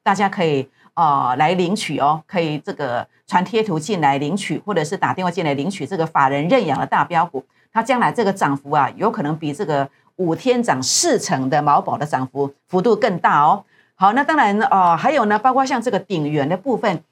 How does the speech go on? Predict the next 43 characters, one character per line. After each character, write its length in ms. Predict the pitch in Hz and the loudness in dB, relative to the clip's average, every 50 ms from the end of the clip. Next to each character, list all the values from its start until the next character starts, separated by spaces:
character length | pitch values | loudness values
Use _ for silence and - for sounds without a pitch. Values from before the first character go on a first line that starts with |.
| _ _ _ _ | _ _ _ _
今 160 | - - 320 | -6 -2 0
天 120 | 311 330 320 | 2 2 2
迷 180 | 277 240 233 | 2 2 4
你 140 | 247 269 262 | 4 4 4
L 260 | - 156 151 139 143 | 2 2 2 0 0
E 100 | 165 196 | 0 -2
D 140 | 196 202 202 | -2 -2 -2
的 100 | 180 165 | -4 -4
股 140 | - - 135 | -4 -4 -6
票 220 | 135 - - 165 | -6 -4 -2 -4
是 120 | 160 165 185 | -2 -4 -6
比 120 | - 139 | -4 -2
较 100 | 160 160 | -2 -2
强 280 | 160 - - 151 127 135 | -2 -4 -8 -6 -6 -6
势 160 | - - 185 | -6 -6 -8
的， 120 | - - 127 | -8 -8 -10
它 200 | - - 214 220 | -8 -6 -4 -4
A 160 | - - 247 | -2 0 -2
指 140 | 240 247 143 | -2 -2 -2
标 120 | - 180 185 | -2 0 -2
数 220 | 190 - 214 180 | -2 -2 -4 -4
据 120 | - 190 | -4 -4
有 100 | 170 143 | -4 -4
创 260 | - - - 208 165 151 | -4 -4 -4 -4 -4 -4
小-， 180 | 151 147 107 - _ | -8 -10 -14 -14 _
小 180 | - - 135 127 | -6 -6 -4 -2
高 180 | - 175 175 | -2 -2 -2
点 200 | 175 202 226 120 123 | -2 -4 -6 -4 -2
哦， 160 | 139 139 - _ _ _ _ _ _ | -4 -4 -4 _ _ _ _ _ _
前 240 | - - 233 226 | -2 0 2 2
三 200 | 240 311 311 311 | 2 2 2 0
季 120 | 285 320 277 | 2 0 0
的 60 | 208 | 0
营 180 | 170 139 160 180 | 0 0 -2 -4
收 200 | - 240 220 202 | -2 -2 0 0
年 160 | 165 160 165 | 0 -2 -2
增 180 | - 196 190 | -2 -2 -2
率 100 | 196 185 | -2 -2
是 160 | 165 170 - 190 | -2 -2 -4 -4
二 140 | - - 190 | -2 -4 -4
十 120 | - 214 | -4 -4
八 200 | 214 - 160 147 | -4 -2 -2 -2
趴， 320 | 151 - - 175 156 156 | -2 -2 -2 -2 -2 -2